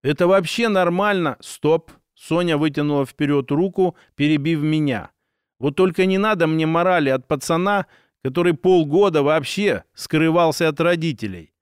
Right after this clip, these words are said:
которые, к тому же, его искренне любят". "Да, но странною любовью",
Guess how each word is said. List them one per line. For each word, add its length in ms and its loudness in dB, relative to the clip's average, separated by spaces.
которые, 420 0
к 60 -16
тому 360 0
же, 240 -2
его 520 2
искренне 600 -2
любят". 580 -4
"Да, 560 0
но 200 -2
странною 680 0
любовью", 760 -2